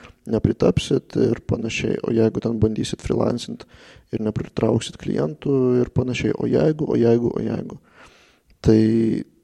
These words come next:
vėlgi baimė, kad nepasiseks ir būtent, e, Lietuvoj tenka matyt, e,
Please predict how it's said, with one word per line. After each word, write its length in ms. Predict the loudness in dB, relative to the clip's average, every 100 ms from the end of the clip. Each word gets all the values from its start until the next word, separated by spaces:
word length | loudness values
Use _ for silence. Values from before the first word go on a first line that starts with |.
| _ _ -18
vėlgi 480 | -2 4 4 4 -2
baimė, 720 | -6 0 4 4 2 2 -2
kad 240 | 0 -2 0
nepasiseks 800 | -2 0 0 -2 0 0 0 -2 -2
ir 80 |
būtent, 560 | 2 4 4 2 -2 -10
e, 640 | _ _ _ _ _ -2 0
Lietuvoj 640 | 2 0 2 2 4 4 2
tenka 300 | -2 -2 -2
matyt, 480 | -2 -2 -4 -6 -8
e, 160 | -4